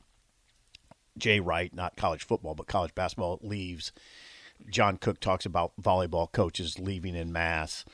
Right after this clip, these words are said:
Um, it's, and I know what the,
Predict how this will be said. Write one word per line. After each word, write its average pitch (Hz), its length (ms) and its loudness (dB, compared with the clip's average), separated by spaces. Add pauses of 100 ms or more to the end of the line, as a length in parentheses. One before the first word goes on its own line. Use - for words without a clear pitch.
(540)
Um, 87 580 0 (680)
it's, - 380 -2 (1040)
and 120 160 6
I 120 100 12
know 143 220 12
what 156 240 10
the, 147 120 6